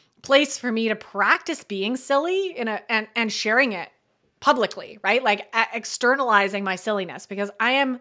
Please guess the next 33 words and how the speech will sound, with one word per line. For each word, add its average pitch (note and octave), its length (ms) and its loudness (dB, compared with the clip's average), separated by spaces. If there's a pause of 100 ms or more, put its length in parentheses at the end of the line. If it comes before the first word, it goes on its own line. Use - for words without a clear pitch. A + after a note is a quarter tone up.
(120)
super A3+ 480 -6
silly. E3 380 -8 (460)
I B3 140 6
love B3 760 6
making F#3+ 340 -6
jokes. B3 560 4
I'm F#3 380 -6
really C#4 260 -2
quick-witted. A#3 840 0 (460)
Um, F#3+ 460 0 (160)
and G#3+ 180 2
I G3+ 60 4
love G3+ 240 2
making B3 240 0
people F3 300 -6
laugh. C#4+ 500 6
And A3+ 80 -4
I A3+ 80 0
love A3+ 360 4
just C4+ 280 -12
being A3 360 -2
goofy, G#3 640 -8 (640)
just C#4 280 -4
being D4+ 260 -2
a C4 60 0
goof. G#3 640 -2
And A3+ 260 0
that C4 460 0
practice G#3 960 0 (560)
is C#4+ 160 -2
still F4+ 320 2
really D4+ 340 4
weird B3 540 2